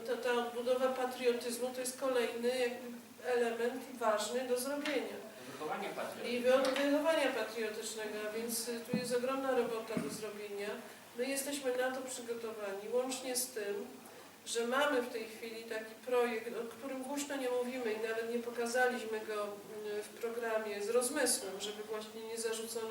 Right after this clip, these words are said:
Speaker 1: nam, że my na tą Moskwę się chcemy tam wybierać z tymi karabinami.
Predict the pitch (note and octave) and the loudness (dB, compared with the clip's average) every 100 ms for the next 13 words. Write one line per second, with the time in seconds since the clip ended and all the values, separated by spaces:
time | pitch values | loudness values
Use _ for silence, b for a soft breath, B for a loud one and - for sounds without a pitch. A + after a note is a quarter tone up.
0 | G#3+ G#3 G#3 G#3 G3+ G3+ G3+ G3+ G#3 G#3 | -4 -4 -4 -6 -6 -4 -6 -6 -8 -8
1 | B B B B - A3+ A#3 A3+ A3 G#3+ | B B B B -2 0 0 -2 -6 -6
2 | A3 G#3+ G#3+ - G#3+ G#3+ G#3 G#3 G3+ G#3 | -4 -6 -6 -8 -8 -8 -8 -8 -10 -8
3 | G#3+ G#3+ G#3 G3+ G#3 G#3 - G#3 G#3 G#3 | -10 -8 -6 -4 -6 -8 -8 -10 -8 -8
4 | G3+ G3+ G3+ G3 G3+ | -8 -8 -6 -6 -6